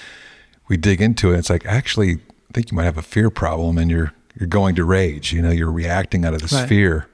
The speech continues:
Speaker 2: Right. You're
Speaker 1: And
Speaker 2: getting
Speaker 1: it's,
Speaker 2: too
Speaker 1: like,
Speaker 2: close to your own
Speaker 1: very,
Speaker 2: vulnerability.
Speaker 1: yeah. It's really
Speaker 2: Or someone
Speaker 1: like a
Speaker 2: else is
Speaker 1: light
Speaker 2: getting too
Speaker 1: bulb.
Speaker 2: close to your weakness.
Speaker 1: Yeah, that's right.
Speaker 2: Right?
Speaker 1: Yeah.
Speaker 2: All right, nines, I think, is pretty easy.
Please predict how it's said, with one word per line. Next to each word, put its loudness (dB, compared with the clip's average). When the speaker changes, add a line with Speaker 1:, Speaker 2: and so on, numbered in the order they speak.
Speaker 2:
Right. 0
You're -
Speaker 1:
And -8
Speaker 2:
getting 2
Speaker 1:
it's, -2
Speaker 2:
too 2
Speaker 1:
like, -2
Speaker 2:
close 2
to 0
your 2
own 2
Speaker 1:
very, 2
Speaker 2:
vulnerability. 0
Speaker 1:
yeah. 2
It's -20
really 2
Speaker 2:
Or 0
someone 0
Speaker 1:
like -2
a -2
Speaker 2:
else -4
is 2
Speaker 1:
light 4
Speaker 2:
getting -2
too 2
Speaker 1:
bulb. 2
Speaker 2:
close -2
to -6
your -2
weakness. -2
Speaker 1:
Yeah, 2
that's -6
right. 0
Speaker 2:
Right? 0
Speaker 1:
Yeah. 0
Speaker 2:
All -6
right, 0
nines, 4
I 0
think, 0
is 0
pretty -2
easy. -2